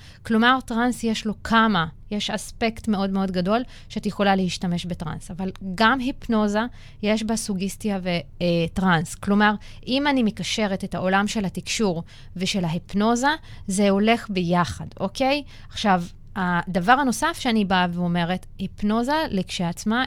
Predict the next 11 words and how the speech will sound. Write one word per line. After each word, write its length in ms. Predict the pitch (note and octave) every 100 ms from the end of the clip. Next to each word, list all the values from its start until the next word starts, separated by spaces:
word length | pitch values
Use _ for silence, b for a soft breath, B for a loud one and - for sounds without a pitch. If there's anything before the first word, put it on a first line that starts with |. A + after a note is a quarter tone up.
| -
אם 140 | A3
את 140 | G#3 G3
לומדת 460 | F3+ G3+ F#3+ - -
לטפל 440 | F#3 - - A3 A3+
בעצמך, 920 | F3+ E3 - - F#3 G3 C#4 - - - b b b b b
אז 120 | F#3+ F#3+
זה 80 |
משהו 220 | G#3 B3+ D4+
שהוא 200 | - F#3+
אפשרי, 580 | - - F#3+ F3 G3+ - - - - -
אוקיי? 420 | G3 - C4 D4